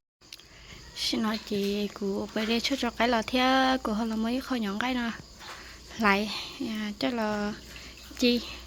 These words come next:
là hước gió làm chị không nào. Cho là chị bên này thấy tao nọ nữa, nè, chị nó cái cái chị. Bên này thấy tao nọ thia. Nè, chị, bác Phan nha, chị. Nè, chị nó cái cái. <laughs>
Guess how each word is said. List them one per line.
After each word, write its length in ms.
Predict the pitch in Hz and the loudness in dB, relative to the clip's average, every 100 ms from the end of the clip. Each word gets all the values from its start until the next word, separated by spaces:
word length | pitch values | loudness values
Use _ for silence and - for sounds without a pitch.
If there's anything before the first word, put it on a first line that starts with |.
| - - | -14 -6
là 400 | 220 208 208 202 | -2 0 0 0
hước 280 | 240 262 | -2 -2
gió 280 | - 247 262 | -2 0 0
làm 280 | 254 214 214 | 0 0 0
chị 280 | - 202 202 - | 0 -2 -4 -4
không 200 | 220 214 | -2 0
nào. 160 | 214 208 - - - - - | -2 -4 -12 -12 -12 -12 -4
Cho 120 | 262 | 0
là 140 | 233 208 - | 0 -2 -4
chị 440 | 233 233 233 254 - | -2 0 0 0 2
bên 160 | 240 226 | 4 4
này 120 | 208 | 2
thấy 140 | - | 0
tao 160 | 254 240 | -2 2
nọ 220 | 254 269 | 4 6
nữa, 300 | 262 294 285 | 6 6 6
nè, 180 | 208 202 | 4 0
chị 140 | - 240 | 0 0
nó 80 | 254 | 2
cái 140 | 262 254 | 0 0
cái 180 | 226 240 | 0 0
chị. 280 | 226 208 202 - - - - - | 0 -2 -2 -10 -16 -16 -18 -6
Bên 180 | - 233 | 0 2
này 100 | 214 - | 2 0
thấy 220 | 254 254 | 0 0
tao 160 | 247 | 2
nọ 180 | 247 269 254 | 4 4 2
thia. 160 | 254 - - - - - - - - - | -2 -2 -8 -14 -16 -20 -18 -18 -18 -10
Nè, 80 | 220 196 - | -8 -8 -8
chị, 160 | 214 208 208 | -8 -6 -8
bác 100 | 247 | -8
Phan 220 | - 247 | -2 2
nha, 180 | 262 254 254 | 4 4 0
chị. 200 | 214 202 - - - | -2 -4 -6 -12 -8
Nè, 100 | 214 196 196 | -6 -6 -8
chị 180 | - 226 | -4 -2
nó 80 | 233 | -2
cái 100 | 254 247 | -2 -4
cái. 260 | 220 233 214 - - - - - - | 2 2 2 -6 -16 -20 -18 -18 -12
<laughs> 240 | - - | -10 4